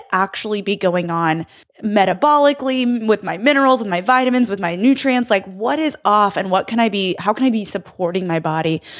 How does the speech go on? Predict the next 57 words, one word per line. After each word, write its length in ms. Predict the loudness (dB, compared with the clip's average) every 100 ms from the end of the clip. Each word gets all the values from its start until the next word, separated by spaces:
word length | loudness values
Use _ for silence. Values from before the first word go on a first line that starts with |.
| -18 -20 _ -4
But 140 | 0
anyway, 360 | 2 2 2 2 0
I, 140 | 2
I'm, 180 | 0 0
I'm 100 | 0
thankful 260 | 0 0 2
that 80 | 0
you 100 | 0
shared 260 | 2 2 2
that 200 | -2 -2
too, 220 | -2 -2
because 200 | -2 -4
I 40 |
think 160 | -4 -2
we 80 | -2
can 140 | -2
be 80 | -2
really 160 | -2
hard 200 | -2 0 0
on 80 |
ourselves 500 | 0 0 2 2 2
and 220 | 0 0 0
we 80 |
don't 180 | 2 2
even 160 | 0 0
know 140 | 0
why 840 | 0 -4 0 2 2 2 0 -2 -14 _ -10
we're 260 | 0 0
reacting 500 | 2 0 -2 -2 -4
the 80 | -2
way 120 | -2
we 140 | 0 0
are 220 | 2 2
or 40 | 0
what's 360 | 2 0 0
going 280 | 0 0 2
on. 280 | 2 2 2
And 280 | 0 0 -6 -18 -12 -4
just 180 | -2 2
getting 200 | 2 2
curious 440 | 2 2 2 0
and 80 | -2
even 200 | -2 -2
kind 160 | 0 -2
of 140 | -2 -12 _ _ -12 -2
digging 360 | 0 0 -4
into 260 | -6 -6 0
that 260 | 2 2
before, 340 | -2 -2 2 2
like, 160 | 2
before 260 | 0 2 2
judging 440 | 2 0 0 -2
it, 160 | -6 -6
just 160 | -6 -4
being 80 |
like, 120 | -2 0
"Okay, 380 | 2 2 2